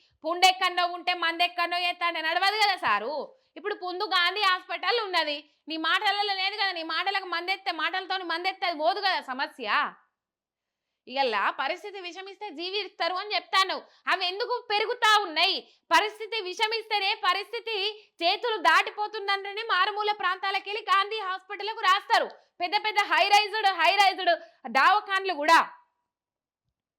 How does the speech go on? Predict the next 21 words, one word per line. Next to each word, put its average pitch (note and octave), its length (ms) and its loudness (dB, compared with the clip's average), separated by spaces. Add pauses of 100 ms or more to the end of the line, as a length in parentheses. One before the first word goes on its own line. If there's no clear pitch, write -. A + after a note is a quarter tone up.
(680)
మల్టీ G#4 360 2
స్పెషాలిటీ G#4 500 -2
హాస్పిటల్ F#4+ 560 -2
కూడా F4+ 180 -2
గాంధీ A4 320 -2
దవాఖానకు G4+ 580 -4
రాస్తారు. G#4 560 0
ఎందుకు? F#4+ 200 -14
ప్రాణాలను F4 500 -4
బతికిస్తారు, D#4+ 600 -6 (320)
అక్కడ E4+ 200 0
అనుభవం E4 460 2
ఉన్న F4 140 -4
డాక్టర్లు D#4 520 -2
ఉంటారు, D#4 280 -6 (320)
మంచి F4+ 320 0
వైద్యం D#4+ 460 0
దొరుకుతది B3 460 -6
అని G3+ 160 -14
చెప్పేసి. F#3+ 360 -20
ఇలా C4 380 -2